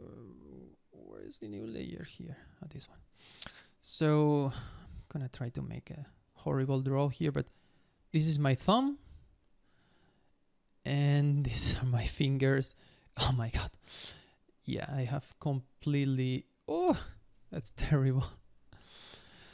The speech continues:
Okay, this is my hand. Ugh, that's awful. Okay, but I put my hand like that. So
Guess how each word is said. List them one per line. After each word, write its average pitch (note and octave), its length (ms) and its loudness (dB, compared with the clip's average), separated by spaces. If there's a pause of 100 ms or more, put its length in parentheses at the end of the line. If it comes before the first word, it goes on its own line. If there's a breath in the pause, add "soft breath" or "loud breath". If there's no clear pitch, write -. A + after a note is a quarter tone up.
(440 loud breath)
Okay, F3 180 6
this G3+ 180 6
is A#3 160 4
my D3+ 160 2
hand. C3+ 360 2
Ugh, C#3 120 0 (920 loud breath)
that's C3+ 220 -4
awful. B2+ 300 -10 (760 loud breath)
Okay, D#3 300 2
but D#3+ 200 0 (120)
I F#3 80 6
put G#3+ 220 6
my F3+ 80 8
hand D3+ 200 4
like B2 180 0
that. A2+ 220 -4 (460)
So E3+ 440 4